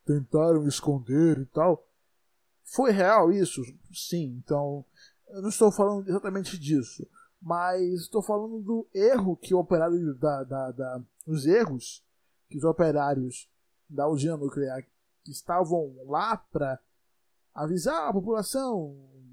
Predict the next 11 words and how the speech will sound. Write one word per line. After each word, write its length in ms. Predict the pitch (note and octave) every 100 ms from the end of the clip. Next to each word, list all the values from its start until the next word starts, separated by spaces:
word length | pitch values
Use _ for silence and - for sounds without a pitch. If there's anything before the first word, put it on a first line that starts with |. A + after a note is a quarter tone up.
| - _ _ _
né, 300 | D3 D3 D3+
e 20 |
os 240 | C#3+ C3 -
líderes, 400 | C#3+ B3 D#3+ C3
né, 180 | D#3 E3 _ _ _
caso 380 | - F#3 G3+ F3+
acontecesse 340 | F3+ E3+ -
alguma 180 | F3 E3
coisa 240 | - E3 D3
de 80 |
ruim, 580 | D3 B2+ C3 D#3+ D#4 G3+